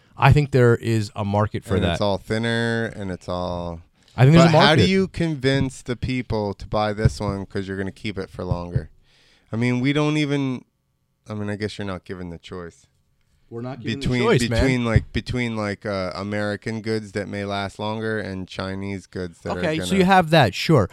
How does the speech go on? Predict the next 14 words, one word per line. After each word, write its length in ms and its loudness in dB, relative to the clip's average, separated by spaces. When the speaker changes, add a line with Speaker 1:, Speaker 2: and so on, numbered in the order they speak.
Speaker 1:
But 120 2
then 140 6
you 80 4
have, 240 4
like, 240 0
okay, 340 0
so 160 -10
then 140 -6
you 60 -4
have, 160 -6
like, 80 -14
these 140 -12
high-end, 680 2
um, 380 -8